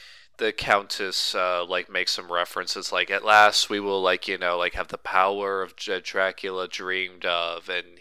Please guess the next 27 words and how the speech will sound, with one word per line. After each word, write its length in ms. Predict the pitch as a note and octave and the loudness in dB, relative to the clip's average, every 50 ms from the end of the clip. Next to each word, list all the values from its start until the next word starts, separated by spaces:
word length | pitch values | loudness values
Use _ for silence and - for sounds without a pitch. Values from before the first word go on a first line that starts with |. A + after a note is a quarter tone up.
| - | -8
and 140 | - F#2+ F2 | -6 -6 -6
he 380 | F2+ F#2+ F#2 F2+ F2+ F2+ F2+ - _ - | -6 -6 -6 -6 -6 -6 -10 -12 _ -8
goes, 500 | - G2 F2+ F2 F2 F2 E2+ F2 - - - - - - - - - - - - - - - | -4 -2 -2 -2 -2 -4 -6 -8 -8 -10 -10 -14 -16 -18 -16 -16 -16 -18 -18 -18 -20 -20 -20
"You, 720 | - - G#2 G#2 G#2 G#2 G2+ G2+ G2 G2 G2 F#2+ F#2 F2+ F2+ | -12 -10 -8 -6 -6 -6 -8 -10 -12 -12 -14 -14 -16 -16 -14
you 160 | F#2 F2+ F2+ | -12 -12 -6
speak 320 | F2 - - - C3 B2+ - | -4 -4 -4 -4 -4 -6 -6
the 100 | - F#2+ | -8 -4
name 280 | E2+ F#2 F2+ F#2 F#2+ | -2 0 0 0 -2
Dracula, 440 | F#2 - F2+ E2+ E2+ - - F2 F2 | -4 -4 -4 -4 -4 -4 -6 -6 -4
you, 220 | E2+ E2+ F2+ F2+ F2+ - | -4 -6 -8 -10 -12 -12
you 160 | G2+ F#2+ F2+ | -16 -16 -14
do 100 | - G2+ | -10 -6
not 260 | F#2 F2 E2+ - - | -4 -4 -4 -4 -4
bow 420 | - F#2 E2+ E2+ F2 F2 F2 F2 F2 | -2 0 0 2 2 0 -2 -4 -6
in 80 | E2 | -10
his 200 | - - D#2+ - | -10 -12 -14 -14
presence," 1200 | - - - - F2+ E2+ E2+ E2 - - - - - - _ _ - - - - - - - - - - - | -14 -14 -12 -8 -6 -6 -6 -6 -8 -10 -12 -14 -18 -20 _ _ -14 -12 -8 -8 -6 -6 -8 -10 -12 -14 -14
and, 280 | - - - - - - - _ _ _ _ - - - - - - - - - - _ _ _ | -12 -12 -12 -14 -14 -16 -20 _ _ _ _ -10 -8 -8 -6 -8 -8 -10 -12 -14 -18 _ _ _
like, 320 | - - - - - _ - | -16 -16 -16 -16 -16 _ 0
and 160 | - B2+ B2+ | 0 2 4
I 120 | B2+ A#2+ A#2+ | 4 2 2
guess 240 | A#2 C#3+ C#3+ - - | 2 0 0 0 -2
I 80 | C3 | -2
think 180 | A#2 C3+ A#2 - | -2 -4 -4 -4
the, 540 | - A2 G2 F#2+ F#2 F#2 F2+ F2 F2 F2 - _ _ | -4 -4 -2 -2 -2 -4 -4 -6 -6 -10 -12 _ _
something 320 | - - - C#3+ B2 C3+ | -10 -8 -8 -4 -4 -4
we've 380 | A2+ A2 G#2+ G2 - - - - | -4 -4 -6 -8 -10 -14 -20 -20